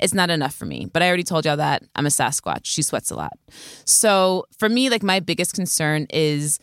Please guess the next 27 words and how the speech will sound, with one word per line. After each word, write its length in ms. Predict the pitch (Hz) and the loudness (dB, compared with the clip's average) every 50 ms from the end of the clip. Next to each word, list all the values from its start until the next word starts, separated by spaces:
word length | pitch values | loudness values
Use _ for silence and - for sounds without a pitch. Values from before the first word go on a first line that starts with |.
| _ _ | _ _
stopping 440 | - - - 185 170 - 175 165 165 | -6 0 0 0 0 0 -2 -4 -2
the 80 | 165 - | 0 0
bacteria 520 | 143 151 - - - 156 151 147 151 175 | -2 -2 -2 -4 -4 -2 0 0 0 -2
from 320 | - - - 196 196 202 | -2 -2 -2 0 0 0
starting. 600 | 208 - - - 220 233 247 269 285 311 330 349 359 _ - - - - | -2 -2 0 0 2 2 2 0 0 -2 -2 -6 -8 _ -20 -18 -10 -4
And 140 | 156 180 | -2 0
so 180 | - - 214 185 | 2 2 2 2
the 100 | 180 185 - - | 2 2 0 0
A 40 | 214 226 | 0 0
H 160 | 240 - - 220 | 0 0 0 2
As 300 | 202 190 185 185 175 - - | 2 2 2 0 -2 -2 0
are 120 | 165 160 - - | 0 -2 0 0
awesome 360 | - 143 151 156 - 196 190 | 0 2 2 2 0 -2 -2
for 120 | - - 196 | -2 -2 0
that. 360 | 165 156 147 151 147 - - - - - _ - | 2 2 4 2 2 0 -4 -12 -20 -20 _ -4
And 160 | - 175 165 | -2 0 2
then 100 | 165 165 | 2 2
I'll 160 | 160 160 - - | 2 0 0 2
also 380 | - 165 175 - - 202 190 185 | 0 0 2 0 0 2 0 0
layer 380 | 170 165 165 165 165 175 175 | 0 2 2 2 2 2 2
the 80 | 160 160 | 0 -2
Corpus 540 | - - - 156 156 156 - 160 160 - - | -6 -4 -2 -2 -2 0 0 0 0 0 -2
on 160 | - 156 147 | -2 -4 -4
top 400 | - - 147 143 165 196 - - | -4 0 0 0 0 0 -4 -4
just 180 | - - - | -2 0 0
so, 120 | - - 160 | 0 2 0
like, 60 | 156 | 0